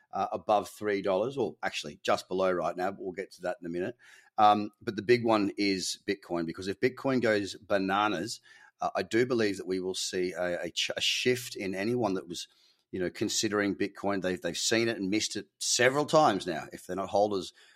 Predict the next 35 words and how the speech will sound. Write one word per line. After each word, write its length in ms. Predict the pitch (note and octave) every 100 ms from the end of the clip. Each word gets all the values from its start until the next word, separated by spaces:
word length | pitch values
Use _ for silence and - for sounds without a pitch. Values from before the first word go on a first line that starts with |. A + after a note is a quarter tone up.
| _
of 320 | - F#2+ F#2+ F#2+ E2
the 360 | F#2 F2 F2 E2
biggest 400 | G2 F2+ - -
digital 320 | F#2+ F#2 F#2
asset 320 | F2 - F2+ -
in 140 | F#2
the 60 | F2+
world, 520 | E2 G2 G2 F2+ E2+ _ - - _
uh, 260 | F#2 F2
by 180 | D#2+ F2
market 440 | E2+ F#2 A#2+ B2 -
cap. 240 | F#2 E2+ _ _ - _
And 360 | G#2 G2+ G2+ F#2+
I 60 | G#2
don't 180 | A#2+
know 120 | C#3+ D3
if, 340 | A#2 - - _ - - -
you 60 |
know, 180 | A2 F#2+ - _ _
how 160 | - C3+
many 140 | D3
times 360 | C#3+ C3 B2 A2
are 20 |
people 320 | - A2+ G2+
going 240 | G2 G2 G2
to 80 |
say 240 | F#2 A2+ G2+
that 100 | G2
they're 120 | F#2
going 240 | F#2 F#2
to 60 | F2+
get 160 | F#2 F2
involved 440 | E2+ F#2 F2 E2+
to 80 | F2+
not 340 | F#2 F#2 -